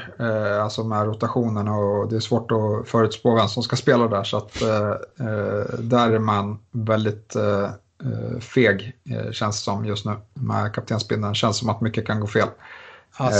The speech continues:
Speaker 2: City, City lägger jag helt bort faktiskt. Dels på grund av det du säger, och det är helt omöjligt att veta vilka som spelar. Dessutom så ser vi ju tydliga tendenser att när, eh, De Bruyne inte spelar, då verkar det liksom <laughs> slå,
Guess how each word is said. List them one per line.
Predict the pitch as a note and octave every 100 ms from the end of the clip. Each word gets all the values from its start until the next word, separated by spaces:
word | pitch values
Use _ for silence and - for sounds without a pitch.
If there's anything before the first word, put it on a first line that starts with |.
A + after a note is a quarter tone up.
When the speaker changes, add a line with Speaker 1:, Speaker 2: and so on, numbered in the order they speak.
| G2
Speaker 2:
City, | A2+ - E3 D#3
City | - C#3 - C#3
lägger | C3 A#2+ B2+
jag | B2
helt | B2+ D#3+ C#3+ -
bort | A#2 -
faktiskt. | A#2+ G#2+ A2+ B2+
Dels | D#3 D3+ C3 -
på | -
grund | A#2 A#2 A2+ A2+
av |
det | A2+ A2
du | A2+
säger, | - C3+ A#2 G#2+ G#2+
och | A2
det | A2 A2
är |
helt | A2 G#2+
omöjligt | A2+ A2+ A2
att | A2+
veta | A2+
vilka | A2+ A2+
som | -
spelar. | A2 - A2+ B2 C3+ G2+ - -
Dessutom | C#3+ C#3+ E3+ D#3 C3+
så | -
ser | A#2 E3 D#3+
vi | B2 A2+
ju | A2 G#2+ G#2+ - _ -
tydliga | D3 C3 C#3 C3+
tendenser | - A2+ A2 A2 - A2
att | A2 - - _
när, | B2 B2 A#2 A2+ A2
eh, | A2+ A2
De | A2+
Bruyne | A#2 C#3+ D3 A2+
inte | -
spelar, | - A2 A2+ C3+ G#2+
då | A2 A#2+ A#2+ A#2
verkar | A#2 A2+ - A2+
det | A2+
liksom | A2+ - A2+ A2 G#2+ - - -
<laughs> | - - - -
slå, | - - B2 A#2